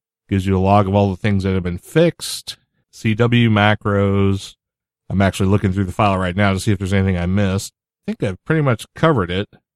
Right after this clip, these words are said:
Anything I didn't cover, of course, you can just look in the help file for, and you'll find all the information on it. So, unfortunately for I Z three N V R, I could not duplicate his issue. If I had the F F T W three package,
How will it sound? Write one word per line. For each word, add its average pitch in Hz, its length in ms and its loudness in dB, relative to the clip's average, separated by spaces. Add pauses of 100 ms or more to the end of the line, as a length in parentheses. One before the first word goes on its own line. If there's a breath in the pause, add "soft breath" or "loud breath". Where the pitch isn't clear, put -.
(280)
Anything 113 380 2
I 92 100 0
didn't 127 240 0
cover, 101 280 4
of 92 60 2
course, 98 260 0
you 98 60 -8
can 92 100 -2
just 87 120 -4
look 98 120 2
in 98 100 0
the 92 60 2
help 147 200 2
file 98 260 -2
for, 117 240 -2
and 151 80 -2
you'll 101 120 0
find 107 240 0
all 113 80 0
the 123 100 0
information 135 440 -2
on 87 100 -10
it. 85 80 -18 (520)
So, 147 300 6
unfortunately 135 760 2
for 107 460 2
I 110 160 2
Z 107 200 0
three 110 260 -2
N 104 160 0
V 92 160 -4
R, 127 300 0
I 95 120 -4
could 95 240 -6
not 98 440 0
duplicate 113 600 0
his 98 300 -2
issue. 104 640 0
If 101 240 -6
I 101 160 2
had 123 240 0
the 113 180 -2
F 123 180 0
F 135 160 0
T 147 160 0
W 139 280 0
three 127 280 -2
package, 117 880 0